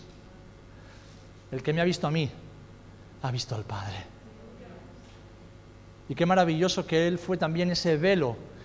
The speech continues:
que impidió que los hombres que lo vieron cara a cara murieran fulminados al ver al Padre. Porque la Biblia enseña que ningún hombre podrá ver a Dios cara a cara y vivir.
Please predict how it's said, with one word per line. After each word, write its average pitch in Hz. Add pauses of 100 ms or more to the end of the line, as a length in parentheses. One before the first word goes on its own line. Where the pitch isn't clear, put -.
(220)
que 147
impidió 143
que 175
los 160
hombres 170
que 165
lo 143
vieron 156
cara 147
a 135
cara 147
murieran 127
fulminados 127
al 123
ver 123
al 117
Padre. 107 (400)
Porque 147
la 139
Biblia 175
enseña 190
que 160
ningún 156
hombre 180
podrá 160
ver 156
a 151
Dios 160
cara 165
a 151
cara 139 (400)
y 156
vivir. 147